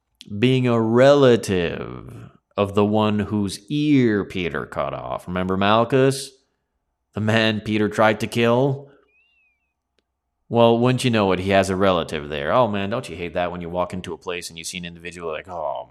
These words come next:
man, he had to be there. Man, he's never gonna let that go." <laughs> This individual must have been,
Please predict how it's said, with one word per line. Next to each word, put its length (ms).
man, 840
he 280
had 280
to 60
be 300
there. 540
Man, 460
he's 220
never 300
gonna 220
let 220
that 260
go." 460
<laughs> 80
This 220
individual 480
must 280
have 140
been, 280